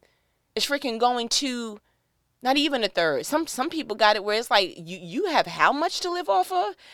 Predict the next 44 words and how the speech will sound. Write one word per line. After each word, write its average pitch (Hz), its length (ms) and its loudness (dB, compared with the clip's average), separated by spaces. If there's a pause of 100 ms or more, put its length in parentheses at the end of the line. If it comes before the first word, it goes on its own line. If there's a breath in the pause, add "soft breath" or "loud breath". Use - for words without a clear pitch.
(100)
after 269 240 4
you 285 160 0
pay 294 220 -2
that 294 200 2
mortgage, 294 480 2
after 277 200 2
you 285 140 -4
pay 302 180 -6
that 294 200 -2
car 302 260 -2
lease 302 260 -8
alone? 302 520 -4 (680)
Why 254 280 4
did 494 180 2
you 466 140 0
do 453 220 2
that? 440 340 4 (720)
Now 208 240 2
the 285 120 -4
stupid 285 360 -6
tax 285 280 -4
is 247 80 -14
potentially 262 640 -6
a 233 80 -2
repo. 214 560 -4 (240 loud breath)
Now 160 220 4
the 254 120 -2
stupid - 420 -4
tax 269 300 -2
is 247 100 -14
the, 247 140 -10 (220)
potentially 269 600 -4
you 226 180 -6
getting 220 220 -8
foreclosed 208 600 -4
on. 139 180 -6 (180 loud breath)
Why? 214 440 0 (1160)
Why? 208 260 8
'Cause 185 180 -4
you 220 60 -4
wanted 180 340 -2
that 170 220 2
much 214 220 -2
house? - 420 -2